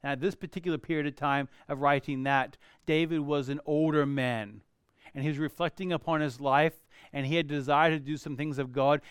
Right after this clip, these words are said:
and God was narrowing it down. And I'm gonna read Second Samuel chapter seven, verses eight through sixteen. And as I read them,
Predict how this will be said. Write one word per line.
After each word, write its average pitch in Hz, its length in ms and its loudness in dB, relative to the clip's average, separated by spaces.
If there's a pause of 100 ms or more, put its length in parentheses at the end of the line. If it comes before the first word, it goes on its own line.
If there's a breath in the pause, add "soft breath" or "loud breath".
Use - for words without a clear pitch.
and 143 180 -6
God 160 280 4
was 147 220 -4
narrowing 151 480 0
it 139 160 -2
down. 131 200 2
And 131 80 -2
I'm 175 140 -4
gonna 214 180 -4
read 170 380 4 (220 soft breath)
Second 165 400 -4
Samuel 165 380 0
chapter 156 300 -2
seven, 131 420 0
verses 143 360 -6
eight 175 240 -2
through 160 180 -6
sixteen. 135 720 -12 (380 loud breath)
And 156 100 0
as 180 120 4
I 190 60 8
read 220 400 2
them, 190 220 4